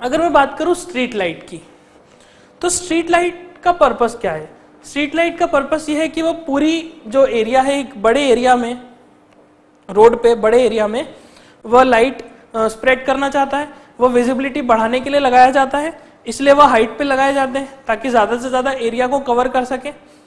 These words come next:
तो क्या वहां पे मैं इस तरह के mirror को यूज़ कर सकता हूँ? हाँ,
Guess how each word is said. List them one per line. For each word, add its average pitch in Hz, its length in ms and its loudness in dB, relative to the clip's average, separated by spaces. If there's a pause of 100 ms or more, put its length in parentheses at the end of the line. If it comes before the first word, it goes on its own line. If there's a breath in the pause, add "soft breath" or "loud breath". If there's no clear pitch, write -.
(340 soft breath)
तो 311 80 -6
क्या 330 160 2
वहां 254 300 2
पे 285 140 -4
मैं 330 200 0
इस 285 140 -6
तरह 330 180 0
के 330 120 -6
mirror 320 280 0
को 330 120 -2
यूज़ 302 260 -2
कर 339 140 -2
सकता 339 300 -4
हूँ? 180 360 -6 (380)
हाँ, 170 340 -2